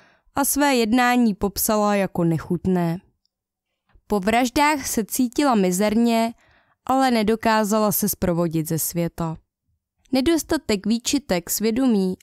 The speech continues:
a nedostatek empatie zdůvodňovala užíváním léků, které ji tlumily.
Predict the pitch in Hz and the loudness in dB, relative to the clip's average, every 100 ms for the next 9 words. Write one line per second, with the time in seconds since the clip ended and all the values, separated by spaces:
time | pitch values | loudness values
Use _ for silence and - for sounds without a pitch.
0 | - 202 196 202 214 233 - 240 - 190 | -6 -2 0 0 0 -2 -4 -6 -4 -6
1 | - 208 - 262 - 202 175 170 _ _ | -2 -2 -2 -6 -2 -2 -2 -4 _ _
2 | _ - 220 277 285 302 269 269 240 247 | _ -8 0 2 4 2 2 2 2 2
3 | 240 208 190 208 220 226 220 220 175 165 | 2 0 0 0 2 2 2 2 2 2
4 | 175 196 - 220 220 226 - _ _ _ | 0 -2 -2 0 0 -4 -14 _ _ _
5 | - 214 196 180 175 165 175 165 165 165 | -8 -2 2 2 2 0 -2 0 0 -2
6 | 170 | -8